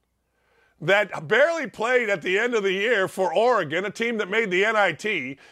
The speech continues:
coming over to Indiana gives everybody in our little town, our state, the,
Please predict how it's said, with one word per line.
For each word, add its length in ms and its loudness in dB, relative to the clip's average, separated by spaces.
coming 300 0
over 360 2
to 200 -6
Indiana 720 -2
gives 320 0
everybody 720 2
in 180 0
our 300 4
little 260 2
town, 440 2
our 120 4
state, 520 -2
the, 500 -2